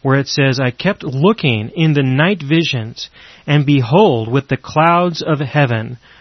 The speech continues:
one like a son of man was coming, and he came up to the Ancient of Days and was presented before him, and to him was given dominion, glory, and a kingdom, that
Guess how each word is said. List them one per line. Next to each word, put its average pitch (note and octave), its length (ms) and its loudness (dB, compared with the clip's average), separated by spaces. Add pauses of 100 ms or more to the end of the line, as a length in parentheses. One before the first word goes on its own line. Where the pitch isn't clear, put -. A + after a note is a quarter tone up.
(200)
one F3 260 0
like E3+ 220 0
a B2+ 140 0
son F#3+ 300 -4
of F#3 140 -2
man D3 400 -2
was B2 200 -2
coming, A2+ 520 -2 (480)
and C3+ 140 2
he F3+ 140 4
came A3 380 0
up E3 260 0
to D3+ 100 0
the D3 260 0
Ancient G#3 420 0
of D#3 160 -2
Days C3 460 0
and D3 120 -2
was D3 140 2
presented D#3 580 -2
before D3 380 0
him, G#2+ 320 -2 (460)
and C#3+ 160 2
to D3+ 100 4
him C3 460 2
was B2+ 180 2
given B2 340 -2
dominion, B2 680 0 (440)
glory, C3+ 680 2
and C#3 160 0
a B2+ 140 2
kingdom, B2+ 680 0 (600)
that C#3 280 0